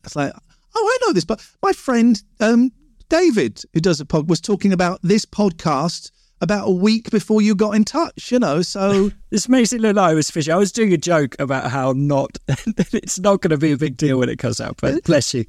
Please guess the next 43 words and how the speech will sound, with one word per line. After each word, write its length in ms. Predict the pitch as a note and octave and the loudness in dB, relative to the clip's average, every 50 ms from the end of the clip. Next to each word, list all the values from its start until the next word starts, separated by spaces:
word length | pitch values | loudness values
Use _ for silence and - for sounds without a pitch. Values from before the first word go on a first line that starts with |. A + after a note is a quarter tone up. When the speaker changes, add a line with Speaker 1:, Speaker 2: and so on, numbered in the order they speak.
| - | -2
Speaker 1:
No, 180 | E4 E4+ F4+ D#4+ | 0 2 2 2
but 160 | A#3 C#4 - - | 0 -2 -2 0
own 320 | B3+ D4+ E4+ F4+ F4+ D4+ | 0 2 2 2 2 2
it. 180 | G3+ B2+ G#2+ - _ _ _ _ _ _ _ _ | 0 0 -2 -8 _ _ _ _ _ _ _ _
But 140 | - C#4 C4 | -6 -4 -2
own 280 | - C#4+ D#4+ F4+ F4+ E4 | 0 0 0 2 2 0
it. 140 | G#3+ - - | 0 0 0
This 160 | C#4 C4 - | 0 -2 -2
is 100 | E4 D4 | -4 -6
a 60 | D#4+ C#4+ | -4 0
really 280 | B3+ B3+ B3+ B3 B3 | 0 2 4 4 2
popular 400 | G#3+ - A#3 A#3+ - G#3+ G#3+ A3 | 2 2 0 0 2 2 0 0
podcast. 460 | F#3 - A#3 B3+ - - A#3 G#3 - | 0 0 0 0 0 0 -2 -2 -2
And 60 | F#3+ A3 | 0 0
then 60 | C4 | 0
I'm 100 | D#4 D#4+ | 0 0
scrolling 580 | C#4+ - - - - A#3+ A#3 A#3 A#3 A3 G#3 G3 | -2 -4 -8 -6 -2 0 2 2 2 2 2 0
through 120 | - G#3+ G#3 | -2 -2 -2
the 80 | G3+ F#3+ | 0 0
guests 320 | G3+ A#3 C4 A3+ - - | 2 2 2 0 0 -2
and 80 | G#3 G3 | -2 -2
going, 120 | A3 - | -2 -2
"Oh 120 | - - B4+ - | -2 -4 -4 -2
my 240 | B4+ B4+ A#4+ D#4+ | -2 -2 -4 -4
God, 480 | A#3 G#4+ A#4 - A3+ A3+ A#3+ F#3 - - | -4 -2 -2 0 0 0 0 0 0 0
Speaker 2:
<laughs> 540 | C3 A#2+ - - C#3+ - B2 G2+ - - - | -2 -2 -2 -2 -2 -2 -2 -2 -2 -2 -2
Speaker 1:
look 180 | G#4+ - - | -2 0 0
at 80 | G#4+ - | -2 -2
the," 180 | F#4 C#4+ C#4+ - - - _ - | -2 -4 -4 -8 -10 -8 _ 0
also, 320 | C4 D4 C4+ - - A#3 | 0 0 0 0 -2 -2
you 180 | G#3+ G3 G3 F#3 | 0 2 2 2
got, 300 | E3 G#3+ G3 F3+ - - | 2 2 0 0 0 -2
I 80 | F3+ F3 | -2 -2
tell 180 | E3+ - B3 | -2 0 2
you 120 | B3+ B3 A3 | 2 4 4
the 80 | A3 | 4
one 160 | G#3+ G#3+ G3+ | 4 4 2
I 80 | G3 F#3+ | 2 2
listened 280 | F#3+ E3 - - F3 - | 0 0 -2 -4 -8 -6
to 120 | - E3 | -4 -2
the 100 | E3 E3 | 0 0
other 140 | D#3 D#3 C#3+ D3+ | 2 0 0 0
day. 300 | C3 D#3+ D#3 C#3+ C3 | 0 0 0 0 0